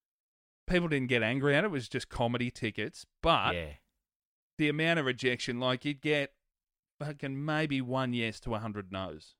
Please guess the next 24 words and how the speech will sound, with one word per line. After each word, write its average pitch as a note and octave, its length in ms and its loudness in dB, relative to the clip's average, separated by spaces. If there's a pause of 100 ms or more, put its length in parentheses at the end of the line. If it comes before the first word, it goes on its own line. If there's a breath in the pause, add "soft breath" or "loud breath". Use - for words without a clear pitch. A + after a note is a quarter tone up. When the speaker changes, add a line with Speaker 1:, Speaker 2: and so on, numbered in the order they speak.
(440)
Speaker 2:
Probably A#3 180 2
good C#3 200 2
training G#2 460 2
to F2 80 -10
be F2+ 120 -2
a D#2+ 60 -2
comic, G2 380 -4
just - 180 -10
that F2+ 160 -6
level F2 280 -8
of, D#2 140 -12 (300)
of F#2 280 -8
rejection. E2+ 760 -8 (840)
I, A#2 220 -2
Speaker 1:
Hmm. C#3 220 -4 (260)
Speaker 2:
I've D3 140 2
never C3+ 180 0
had F#2 140 -2
a F#2 60 -6
sales E2 340 -4
job E2 240 -10
like D2+ 140 -10
that. F#2 180 -8
I've, G#2+ 180 -6